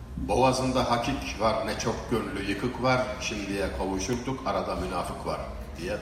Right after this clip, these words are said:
durumu özetliyor. Kast olunan münafık,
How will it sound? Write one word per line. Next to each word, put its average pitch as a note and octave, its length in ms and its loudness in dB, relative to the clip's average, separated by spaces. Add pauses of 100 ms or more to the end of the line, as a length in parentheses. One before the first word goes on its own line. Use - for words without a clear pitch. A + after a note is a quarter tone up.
durumu F#2 240 -2
özetliyor. E2+ 500 -4 (3250)
Kast D3+ 300 0
olunan C3 340 2 (140)
münafık, A#2+ 420 2